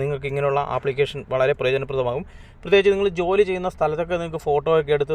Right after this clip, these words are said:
സേവ് ചെയ്യണമെങ്കിൽ, അല്ലെങ്കിൽ നിങ്ങൾ എടുക്കുന്ന ഫോട്ടോസ് ഏത് ഡേറ്റിലാണ്, ഏത് ടൈമിലാണെന്നൊക്കെ അറിയണമെങ്കിൽ, ഏത് ലൊക്കേഷനാണെന്നുള്ളത്, അത് ജി പി എസ് ലൊക്കേഷൻ അടക്കം നമുക്ക് കിട്ടുന്ന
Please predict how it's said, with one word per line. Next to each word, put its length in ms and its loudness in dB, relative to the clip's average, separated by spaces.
സേവ് 300 4
ചെയ്യണമെങ്കിൽ, 500 -4
അല്ലെങ്കിൽ 260 -2
നിങ്ങൾ 220 -2
എടുക്കുന്ന 340 -4
ഫോട്ടോസ് 440 0
ഏത് 180 4
ഡേറ്റിലാണ്, 420 2
ഏത് 180 0
ടൈമിലാണെന്നൊക്കെ 680 0
അറിയണമെങ്കിൽ, 500 0
ഏത് 160 2
ലൊക്കേഷനാണെന്നുള്ളത്, 920 0
അത് 140 -4
ജി 120 -6
പി 80 2
എസ് 160 -4
ലൊക്കേഷൻ 440 0
അടക്കം 340 -2
നമുക്ക് 280 -8
കിട്ടുന്ന 300 -4